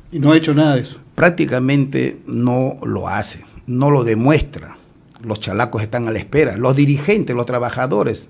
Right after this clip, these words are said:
Speaker 2: decepcionados. En ese sentido, también es menester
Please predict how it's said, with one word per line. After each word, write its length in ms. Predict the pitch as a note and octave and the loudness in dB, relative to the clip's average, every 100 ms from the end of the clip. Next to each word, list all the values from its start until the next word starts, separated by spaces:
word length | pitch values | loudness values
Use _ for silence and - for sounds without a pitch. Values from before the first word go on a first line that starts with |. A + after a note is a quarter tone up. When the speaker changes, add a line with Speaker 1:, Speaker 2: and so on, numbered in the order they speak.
| A2 | 0
Speaker 2:
decepcionados. 960 | C3+ C#3 C#3 - C3+ G#3 D3+ G#2+ - - _ _ - - - - - - - - | 0 2 0 0 2 2 2 -2 -10 -20 _ _ -20 -20 -20 -20 -20 -20 -20 -4
En 140 | F3+ G3+ | 0 2
ese 200 | C4+ A#3 | 2 4
sentido, 720 | F3 C#3+ C#3+ G3 F3+ F#3 B3+ - - - _ - | 4 2 2 4 6 6 4 -6 -20 -20 _ 0
también 500 | D3+ C#3+ E3+ F3 E3 | 4 6 8 8 6
es 280 | E3 E3 - | 6 2 0
menester 640 | C3+ B2+ B2 - D#3 G#3+ | 0 0 -2 0 0 0